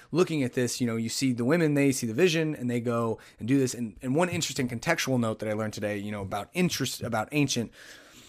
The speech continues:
women in culture a lot of times is, what's significant about this is, is women being the first to deliver the word, because women in a lot of s-, instances weren't, weren't,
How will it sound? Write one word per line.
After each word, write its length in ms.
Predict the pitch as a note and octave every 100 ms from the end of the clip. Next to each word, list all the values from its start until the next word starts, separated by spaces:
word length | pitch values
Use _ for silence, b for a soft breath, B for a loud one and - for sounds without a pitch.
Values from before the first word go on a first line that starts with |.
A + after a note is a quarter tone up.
| B B B B
women 340 | E3 G3+ G3+ C#3
in 120 | -
culture 340 | F3+ G#3+ G#3+
a 40 | B2
lot 200 | A2+ A2
of 60 |
times 320 | B2+ A2+ A2
is, 280 | A2 G#2 - -
what's 280 | B2 B2
significant 460 | - B2+ D#3+ G3 D3+
about 260 | A2+ G2+ -
this 260 | G#2+ -
is, 140 | G#2+ A2
is 280 | C3+ A#2 G#2+
women 420 | A#2+ E3 G3 E3+
being 240 | D#3 D#3
the 80 | C#3
first 300 | - C#3 C3+
to 60 | C3
deliver 360 | A#2+ B2 A2+
the 100 | G#2
word, 200 | G#2 A2
because 240 | G#2 A#2+ A2
women 380 | D3+ G#3+ F#3
in 80 | D3
a 60 | B2+
lot 180 | A#2+ A#2
of 60 |
s-, 120 | - B2
instances 560 | D#3 F3+ C3+ - G#2+ G#2+
weren't, 260 | A#2 A#2+ B B B
weren't, 280 | - B2+ A#2+